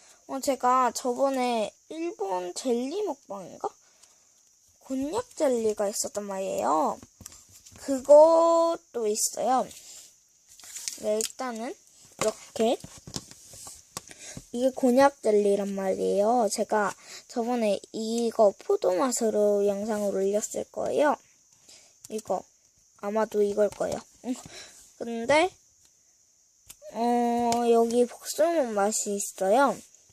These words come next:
그리고요, 제가 그때는 제가 아는 친구가 일본에 가-, 다녀와서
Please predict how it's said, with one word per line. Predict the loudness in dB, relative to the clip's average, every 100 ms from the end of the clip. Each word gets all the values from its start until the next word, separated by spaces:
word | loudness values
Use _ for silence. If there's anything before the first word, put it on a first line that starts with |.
| _ -20 -20
그리고요, | -4 0 0 6 6 8 6 2 _ -20 -8
제가 | -2 0 2 4 2 0
그때는 | -4 -2 2 2 0 0 0 2 0 0 0 -2 -8 _ _ _ _
제가 | -6 2 4 6 4 2
아는 | -4 -4 -4
친구가 | -6 -4 -2 0 2 2 2
일본에 | 0 -2 -4 -2
가-, | -4
다녀와서 | -6 -10 -8 -6 -4 -2 0 0